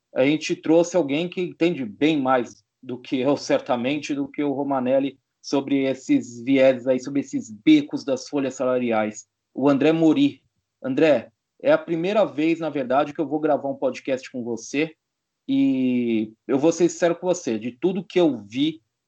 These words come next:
de tudo que eu ouvi, eu acho que não teria uma pessoa melhor pra ensinar pra um leigo como eu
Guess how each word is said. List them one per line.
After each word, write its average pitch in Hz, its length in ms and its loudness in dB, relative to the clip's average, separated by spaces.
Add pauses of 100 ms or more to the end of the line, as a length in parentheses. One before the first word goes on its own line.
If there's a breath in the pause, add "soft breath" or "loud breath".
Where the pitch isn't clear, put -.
de 127 100 -8
tudo 165 400 0
que 160 180 0
eu 151 140 6
ouvi, 156 680 2 (280)
eu 143 220 4
acho 151 180 0
que 156 140 0
não 156 180 -2
teria 165 440 2
uma 160 200 -2
pessoa 160 400 -2
melhor 160 400 4
pra 156 140 -8
ensinar 147 360 -4
pra 151 140 -4
um 143 160 -2
leigo 131 560 0
como 135 360 -4
eu 151 260 0